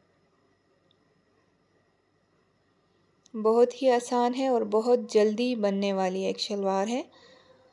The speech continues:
और खुली खुली, अ, अ, मतलब फीलिंग कंफर्टेबल काफ़ी रहती है ये वाली शलवार। आप देखें, इस तरह मैं ये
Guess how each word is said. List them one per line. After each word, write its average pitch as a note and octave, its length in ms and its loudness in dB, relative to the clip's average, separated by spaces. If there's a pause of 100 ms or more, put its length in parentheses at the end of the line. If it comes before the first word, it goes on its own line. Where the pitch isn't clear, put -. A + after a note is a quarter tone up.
(140)
और - 160 -2 (120)
खुली D4+ 320 2
खुली, A#3 440 -4
अ, - 140 -8
अ, F#3+ 1120 -6
मतलब G3+ 440 -4
फीलिंग A3+ 480 -2
कंफर्टेबल A3 600 2
काफ़ी F#3 360 0
रहती F3+ 400 -2
है F3+ 80 0
ये F3+ 160 -4
वाली F3+ 240 -6
शलवार। - 460 -4 (4000)
आप G#3+ 180 -12
देखें, F#3+ 460 -6 (640)
इस - 240 -20
तरह G#3+ 180 -6
मैं G3+ 160 -8
ये G3+ 140 -8